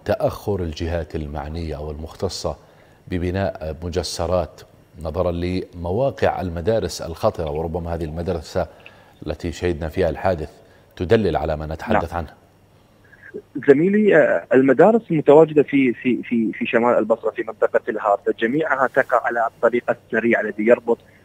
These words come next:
Speaker 2: محافظة البصرة بالمحافظات. هذا الطريق هو طريق خطر جدًا، تمر، آه، عبره مركبات سريعة لا تتوقف. الأهالي حملوا المسؤولية الكبرى على مدير تربية البصرة، آه،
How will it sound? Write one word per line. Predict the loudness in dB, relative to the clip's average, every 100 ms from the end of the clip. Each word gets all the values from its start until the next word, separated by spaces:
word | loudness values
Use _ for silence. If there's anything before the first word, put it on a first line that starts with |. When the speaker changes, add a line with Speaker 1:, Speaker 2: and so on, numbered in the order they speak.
| _
Speaker 2:
محافظة | -4 0 2 4 2 2
البصرة | 0 0 0
بالمحافظات. | 0 2 0 0 -4 -2 -2 -2 0
هذا | 2 2
الطريق | 2 0 2 0
هو |
طريق | 2 0 -2
خطر | -6 -6 -6
جدًا، | -10 0 4 4 0 -20 -20 4
تمر، | 6 6 0 -2 2
آه، | 2 2 -4
عبره | 0 0 2 -2 2
مركبات | 0 0 -2 2 4 2 -2 _ 0
سريعة | 2 4 4 2 -2 _ -8 4
لا | 4
تتوقف. | 4 0 2 2 0 4
الأهالي | 6 6 6 6 6
حملوا | 4 2 2 4 6 6 4 4
المسؤولية | 2 0 -2 0 2 4 4
الكبرى | 2 2 -2 2 4 4 4
على | 0 -2 -4
مدير | -16 -4 -2 -2 -4
تربية | -4 0 0 -2
البصرة، | 0 -2 2 4 4 4 -20 -20 _ -2
آه، | 4 6 6 6 4 2